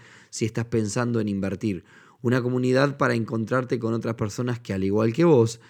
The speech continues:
se están iniciando en este mundo. Una comunidad para obtener referencias y hacer contactos, pero por sobre todo, una comunidad para aprender un montón. Por más información, ya sabés,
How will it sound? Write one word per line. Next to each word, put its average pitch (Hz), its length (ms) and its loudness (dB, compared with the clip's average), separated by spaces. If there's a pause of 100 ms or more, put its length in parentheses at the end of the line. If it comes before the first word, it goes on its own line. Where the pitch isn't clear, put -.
(140)
se - 160 -4
están 143 480 0
iniciando 135 960 0
en 110 120 -4
este 113 220 -2
mundo. 131 440 2
Una 139 280 0
comunidad 120 460 0
para 120 320 -2
obtener 131 600 0
referencias 127 840 -2
y 113 160 0
hacer 123 320 -2
contactos, 104 560 -4
pero 101 240 -4
por 98 160 -6
sobre 95 320 -4
todo, 117 400 4 (640)
una 123 240 2
comunidad 120 480 2
para 120 200 2
aprender 110 880 0
un 123 160 -2
montón. 104 580 -4
Por 110 160 -4
más 120 320 0
información, 117 540 -4
ya 127 140 -2
sabés, 117 440 0